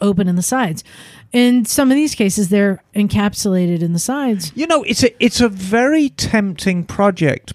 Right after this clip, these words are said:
Speaker 2: because the one massive hurdle that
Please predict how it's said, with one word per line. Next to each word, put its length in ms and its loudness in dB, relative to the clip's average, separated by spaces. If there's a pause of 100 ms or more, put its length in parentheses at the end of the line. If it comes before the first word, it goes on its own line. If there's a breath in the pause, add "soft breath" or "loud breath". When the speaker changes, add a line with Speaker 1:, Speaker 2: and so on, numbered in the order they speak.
Speaker 2:
because 400 0
the 100 2
one 800 0
massive 600 -4 (100)
hurdle 560 0 (1200)
that 600 0